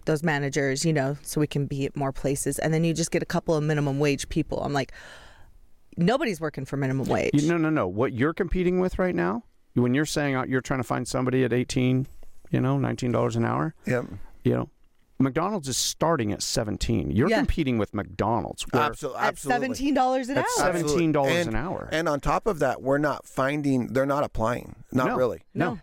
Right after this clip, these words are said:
Speaker 3: And the only ones that are applying are people that you reach out to, which then they kind of feel like there's an obligation there.
Speaker 1: Yeah, they,
Speaker 3: 'Cause
Speaker 1: they
Speaker 3: you're
Speaker 1: feel
Speaker 3: like,
Speaker 1: like, "Oh,
Speaker 3: "Hey."
Speaker 1: I can't say no."
Speaker 3: Yeah, and they think that they have the job, you know, where in reality, all you're trying to do is just get some people to interview.
Speaker 1: Yeah.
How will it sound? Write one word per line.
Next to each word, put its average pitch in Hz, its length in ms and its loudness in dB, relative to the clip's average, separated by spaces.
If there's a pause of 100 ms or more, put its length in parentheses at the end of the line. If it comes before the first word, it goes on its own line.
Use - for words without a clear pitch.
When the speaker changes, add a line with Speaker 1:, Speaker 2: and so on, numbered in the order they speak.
Speaker 3:
And 151 160 2
the - 20 4
only 165 160 2
ones 151 240 0
that 135 100 0
are 120 120 4
applying 160 460 2
are 120 80 2
people 135 280 0
that 123 120 0
you 113 140 -4
reach 120 240 2
out 117 240 2
to, 117 200 2
which 117 260 0
then 151 200 2
they 127 120 -2
kind 120 240 0
of 113 80 -2
feel 123 140 2
like 110 160 2
there's 104 160 2
an 107 80 2
obligation 95 580 2
there. 85 260 0
Speaker 1:
Yeah, 170 460 2
they, 170 80 0
Speaker 3:
'Cause 143 100 0
Speaker 1:
they - 60 2
Speaker 3:
you're 135 100 4
Speaker 1:
feel 131 100 4
Speaker 3:
like, 170 120 2
Speaker 1:
like, 156 80 2
"Oh, 220 120 4
Speaker 3:
"Hey." 208 40 2
Speaker 1:
I 196 60 0
can't 175 260 -4
say 170 160 -2
no." 170 400 4 (220)
Speaker 3:
Yeah, 143 340 2 (140)
and 170 500 0 (160)
they 135 300 0
think 143 260 0
that 131 140 -2
they 117 140 2
have 131 260 0
the 107 100 -2
job, - 400 -2 (300)
you 123 80 2
know, 113 320 0
where 127 160 2
in 123 80 0
reality, 120 460 2
all 110 100 4
you're 113 100 2
trying 117 220 0
to 107 60 0
do 104 180 4
is 95 100 0
just 95 160 -4
get 117 140 0
some 101 120 -4
people 107 280 2
to 98 120 2
interview. 95 460 0 (300)
Speaker 1:
Yeah. 143 300 0